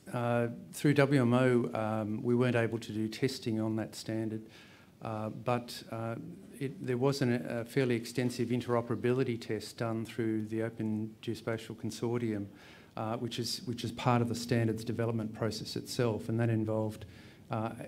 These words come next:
agencies, hydrological agencies in Australia, in the United States, and also in the U K. Uh, so as the standard was developed, uh, the, the model, the data model, and the encoding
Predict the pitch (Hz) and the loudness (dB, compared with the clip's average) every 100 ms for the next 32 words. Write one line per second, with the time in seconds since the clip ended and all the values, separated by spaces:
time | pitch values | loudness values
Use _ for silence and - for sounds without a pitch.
0 | - 123 120 120 117 123 117 139 135 117 | -6 -2 0 2 2 0 4 6 6 6
1 | 113 110 113 110 117 120 120 110 104 - | 2 2 2 2 4 2 2 0 -2 -2
2 | 123 113 120 - - 127 120 120 123 - | 0 2 0 -4 2 4 6 6 4 2
3 | 117 110 110 113 113 107 - - 120 110 | 0 2 2 2 2 0 -4 0 2 2
4 | 113 - - 107 110 110 113 110 107 110 | 0 -6 -6 -2 -2 -2 0 0 0 -2
5 | 107 - 110 107 101 - - - - 110 | -4 -2 -2 -2 -4 -10 -20 -20 -12 -8
6 | 107 110 107 - 123 113 113 117 127 127 | -4 -4 -4 -2 0 2 2 0 -2 -2
7 | - - 127 120 117 107 - 117 123 120 | -6 -2 2 2 2 0 -2 0 2 2
8 | 151 - - - - - 117 110 110 110 | -2 -12 -16 -20 -20 -8 -4 -2 -2 -2
9 | 117 113 113 117 120 127 123 127 117 117 | -2 0 2 6 6 6 4 0 0 2
10 | 113 110 110 120 117 117 110 110 107 107 | 2 2 2 2 2 4 2 2 0 0
11 | 117 113 117 113 113 | 0 2 2 0 -2